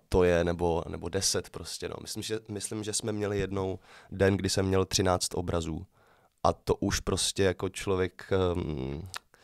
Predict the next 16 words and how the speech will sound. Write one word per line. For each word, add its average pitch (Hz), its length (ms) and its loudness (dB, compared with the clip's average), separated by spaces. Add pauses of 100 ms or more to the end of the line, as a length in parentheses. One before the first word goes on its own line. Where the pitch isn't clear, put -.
(680)
je 95 120 -2
to - 100 6
jako 110 180 8
náročný, 113 420 10
protože 98 300 2
potom 101 320 2
už 92 100 0
má 104 120 6
člověk 101 280 0
zavařenou 101 440 4
hlavu, 92 300 4
jako 85 220 -2
celý 98 280 2
den 90 160 2
furt 98 320 -6
jako, 92 380 2